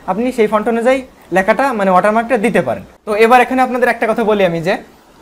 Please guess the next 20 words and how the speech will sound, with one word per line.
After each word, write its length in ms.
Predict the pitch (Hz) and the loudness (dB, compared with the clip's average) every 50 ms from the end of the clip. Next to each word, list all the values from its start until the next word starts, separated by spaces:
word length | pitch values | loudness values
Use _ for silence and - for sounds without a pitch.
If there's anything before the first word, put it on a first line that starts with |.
| - | -2
এই 60 | 196 226 | -2 0
যে, 60 | 214 240 226 | 0 0 0
যে 40 | 240 226 | 0 0
আমি 100 | 226 233 220 | 0 0 0
যে 60 | 233 226 | 0 0
জিনিসটা 220 | 226 220 - 220 175 | -2 -4 -4 -2 -2
দেখালাম 240 | 180 180 202 196 190 190 | -2 -2 0 -2 -2 -2
আপনাদের 240 | 190 190 185 180 190 185 | -2 -2 -4 -2 -2 -2
এখানে 180 | 170 185 175 180 170 | -4 -4 -6 -4 -4
ওয়াটারমার্কে 540 | 165 - 170 170 165 170 175 170 170 202 190 | -4 -2 -2 -4 -4 -4 -6 -6 -6 -6 -6
গিয়ে, 120 | 180 202 196 | -6 -6 -6
custom 220 | 170 165 - - 175 | -6 -8 -6 -6 -6
ওয়াটারমার্কে 380 | 170 170 180 180 180 165 196 185 170 | -4 -2 -4 -4 -4 -4 -6 -6 -4
গিয়ে 100 | 180 196 226 - - - 156 | -4 -4 -6 -8 -14 -16 -10
এখানে 220 | - 185 185 185 185 175 - - - | -6 -2 0 0 0 0 -2 -4 -4
আমার 160 | 160 175 180 175 175 | -2 -2 0 0 0
নামটা 220 | 180 190 185 190 175 180 | 0 0 0 0 2 2
বাংলায় 240 | 180 180 180 175 170 | 2 2 2 2 2
লিখলাম, 200 | 165 156 151 143 139 139 | 0 0 -2 -2 -2 -2
এখানে 160 | 143 180 175 | -4 -4 -4